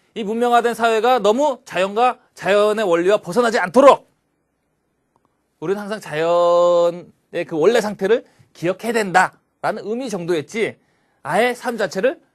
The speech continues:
자연 상태로서 살자 이렇게 주장한 건 아니에요, 루소가. 뭐 그런 의미에서 보면 이제 그, 그 루소의 어떤 그 지향하고자 하는 바는 이렇게 아이디어는 좋은데 실행력이 좀 약한 거죠, 어떻게 보면.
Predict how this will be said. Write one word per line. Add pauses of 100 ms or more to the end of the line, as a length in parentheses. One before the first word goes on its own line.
(140)
자연
상태로서
살자 (540)
이렇게
주장한
건
아니에요, (160)
루소가. (1600)
뭐
그런
의미에서
보면
이제
그, (320)
그
루소의
어떤
그 (120)
지향하고자
하는
바는 (520)
이렇게
아이디어는
좋은데
실행력이
좀
약한
거죠, (140)
어떻게
보면.